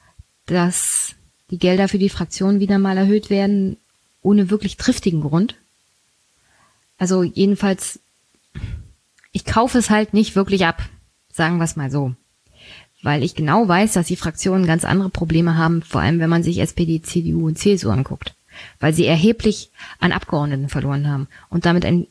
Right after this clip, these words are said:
erheblichen finanziellen Verlust erlitten haben. Und gerade dann finde ich's halt immer komisch, dass auf einmal mehr Geld für die Fraktionen her, her muss und mehr Geld für die Parteien.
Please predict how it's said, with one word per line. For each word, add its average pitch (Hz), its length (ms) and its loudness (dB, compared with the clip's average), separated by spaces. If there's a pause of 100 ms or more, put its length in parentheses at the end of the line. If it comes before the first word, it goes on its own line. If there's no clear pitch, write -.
erheblichen 185 480 0
finanziellen 165 800 -2
Verlust 170 520 0
erlitten 143 360 -2
haben. 147 300 -4 (640)
Und 165 180 0
gerade 151 460 -2
dann 196 340 2 (460)
finde 202 240 0
ich's - 120 -4
halt 185 140 -4
immer 143 220 -6
komisch, 254 580 2 (480)
dass - 460 -2 (360)
auf 202 140 -2
einmal 214 380 0
mehr 208 300 2
Geld 214 340 0
für 233 160 -2
die 220 100 0
Fraktionen 190 460 -2
her, 160 260 2
her 156 180 -2
muss 151 380 -4 (140)
und 185 160 2
mehr 185 140 2
Geld 180 200 0
für - 80 -4
die 180 80 -2
Parteien. 156 640 0